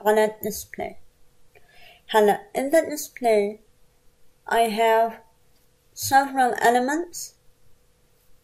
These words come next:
Some of them are on, some of them are off. يعني أنا وقتها اللمبة تكون طافية،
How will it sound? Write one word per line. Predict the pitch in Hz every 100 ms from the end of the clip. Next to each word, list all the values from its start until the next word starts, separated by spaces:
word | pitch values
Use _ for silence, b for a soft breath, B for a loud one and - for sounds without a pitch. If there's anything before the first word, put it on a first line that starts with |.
| _ - - - - 220
Some | - 294
of | 311 294
them | 254 262 269 262 -
are | 226 302 - 247
on, | 294 349 349
some | - 262 262
of | 240
them | 247 247
are | - 220
off. | - 180 - - -
يعني | 220 208 208
أنا | 269 269
وقتها | 233 - 214 202 190 _ _ - - - -
اللمبة | 220 233 262 247 220 185 - _
تكون | _ _ - 247 233 208 - _ _ _ _ _ - - _ _ -
طافية، | 247 254 - 302 349